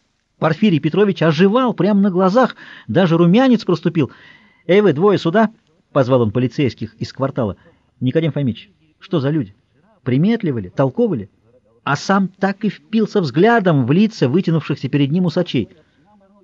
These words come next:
«Лучших взял», похвалил своих подчиненных капитан. «Убийство все ж таки, не драка в кабаке. Грамотные оба. А этот вот наливайка даже трезвого поведения, в противоположность фамилии».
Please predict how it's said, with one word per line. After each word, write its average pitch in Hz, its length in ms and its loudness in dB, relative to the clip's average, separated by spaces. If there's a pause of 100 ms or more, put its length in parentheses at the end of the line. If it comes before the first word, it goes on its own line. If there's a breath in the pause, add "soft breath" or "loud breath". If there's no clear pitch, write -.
(240)
«Лучших 135 460 0
взял», 107 320 -6 (340)
похвалил 120 380 -2
своих 113 280 -4
подчиненных 117 480 -4
капитан. 101 400 -8 (260 soft breath)
«Убийство 165 480 -4
все 104 160 -6
ж - 60 -12
таки, - 180 -10
не 120 120 0
драка 143 300 0
в - 60 -12
кабаке. 110 380 -6 (420)
Грамотные 170 640 -2
оба. 160 320 0 (500 soft breath)
А 131 240 0
этот 220 380 0
вот 202 260 0 (180)
наливайка 180 720 2
даже 185 320 0
трезвого 190 480 2
поведения, 160 640 -2 (180)
в - 40 -20
противоположность 135 680 -2
фамилии». 110 420 -4